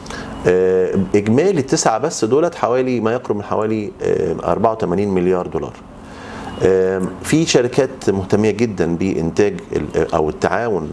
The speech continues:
أو ضخ استثماراتها في مصر في المجال دوت. آه، كمان في نفس الوقت، آه، يمكن سيادة الرئيس كان، آه، افتتح، آه، خلال، آه، قمة المناخ، آه، آم، آه، ال-، أول مشروع تجريبي لحوالي مية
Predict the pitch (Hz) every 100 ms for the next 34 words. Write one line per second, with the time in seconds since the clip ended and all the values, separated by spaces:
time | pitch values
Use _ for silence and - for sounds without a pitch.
0 | 73 76 85 - - 95 98 101 85 92
1 | 104 - - 78 78 95 87 101 143 -
2 | - - - - - - 92 90 90 95
3 | 107 135 131 123 139 117 123 117 - -
4 | 92 87 - - 87 85 80 90 - 87
5 | 87 85 85 80 107 104 110 - 104 101
6 | 95 92 87 - 117 - 110 - - -
7 | 87 87 - 90 101 87 - - - -
8 | 196 185 165 170 247 - - - - -
9 | - - 90 90 87 - 85 90 85 -
10 | 85 80 78 78 78 - - 85 85 80
11 | 85 - 113 107 90 - 98 85 87 117
12 | 107 104 87 82 80 - - 90 87 98